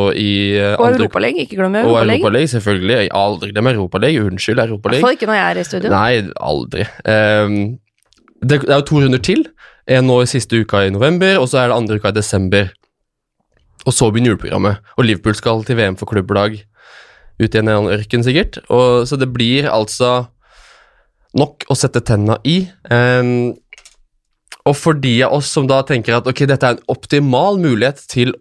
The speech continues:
Speaker 1: å hente inn tapte poeng og tapt terreng. Jeg mistenker at Fredrik Lingås er en av de, for han har sendt oss et spørsmål og lurer på om vi har noe statistikk på det største fantasy comeback gjennom tidene.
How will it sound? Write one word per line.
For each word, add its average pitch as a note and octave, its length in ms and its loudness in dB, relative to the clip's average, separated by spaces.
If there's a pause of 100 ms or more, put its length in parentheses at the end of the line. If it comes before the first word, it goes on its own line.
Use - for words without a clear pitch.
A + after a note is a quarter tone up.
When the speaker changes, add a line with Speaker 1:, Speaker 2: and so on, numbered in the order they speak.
Speaker 1:
å A#2 220 2 (180)
hente C#3+ 320 2
inn C#3+ 80 0
tapte C#3 400 -2
poeng F3 300 2 (500)
og C3+ 100 0
tapt - 360 -4 (100)
terreng. F3+ 540 2 (1080)
Jeg A2+ 160 0 (160)
mistenker A2+ 400 0
at A#2 80 -4
Fredrik G#2+ 320 -4
Lingås G2+ 400 -4
er G#2 160 -2
en F#2+ 80 -4
av F#2+ 40 0
de, - 80 0
for G#2 120 -4
han G#2+ 80 0
har - 80 -8
sendt G2 160 -8
oss G#2+ 80 -4
et - 80 -12
spørsmål D3 380 -4 (260)
og A#2+ 80 0
lurer A#2 140 2
på - 80 -2
om - 20 2
vi A2 60 0
har G#2 80 0
noe G#2 80 -2
statistikk A#2 560 -4
på G#2+ 80 -4
det A#2+ 100 0
største - 400 -4
fantasy - 480 -4
comeback - 540 -6
gjennom - 340 -2
tidene. G#2 440 0